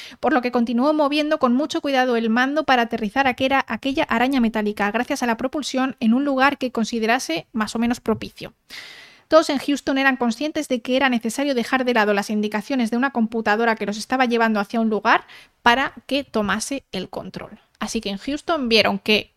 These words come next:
mm, no había que decirle nada, en ese momento no era momento de recriminar nada y que aterrizase. "Quedan cien segundos", le dicen,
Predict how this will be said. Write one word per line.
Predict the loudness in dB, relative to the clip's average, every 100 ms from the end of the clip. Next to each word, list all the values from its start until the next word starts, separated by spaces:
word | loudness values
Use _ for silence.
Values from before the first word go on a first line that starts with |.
| _
mm, | -4 -2 -2 0 0
no | 2
había | 2 2
que | -2
decirle | -4 -4 -6 -2
nada, | -2 0
en | -2
ese | -2 -4
momento | -4 -4 -4
no | -2
era | -2 -2 -4 -6
momento | -4 -4 -4 -4
de | -6 -6 -8
recriminar | -6 -6 -6 -8 -6 -8 -8
nada | -6 -4 -6 _ -10
y | -6
que | -2
aterrizase. | 0 0 -2 -2 -6 -12 -14 _ -20 _ _ _ _ _ _ _ _ _ _ _ _ _ -20 -20 -20 -20 -20 _ _
"Quedan | -2 0 -2 -4 -16 -8
cien | 0 0 0 -2
segundos", | -2 0 2 0 0 -2 -2
le | -2
dicen, | -4 -4 -6 -8